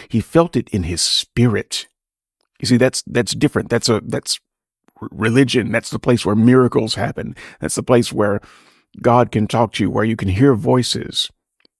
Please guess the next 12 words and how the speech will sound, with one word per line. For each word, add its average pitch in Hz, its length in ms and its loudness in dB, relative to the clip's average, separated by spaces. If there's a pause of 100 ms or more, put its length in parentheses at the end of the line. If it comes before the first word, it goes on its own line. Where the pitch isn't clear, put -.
(1160)
And 127 120 2
out 139 180 2
loud 135 260 4
I 104 80 2
said, 85 460 -2 (800)
"I 110 80 0
choose 131 340 0
to 98 80 -6
believe 117 680 0
your 104 240 0
word." 87 580 -6 (2750)
Okay. 139 400 -10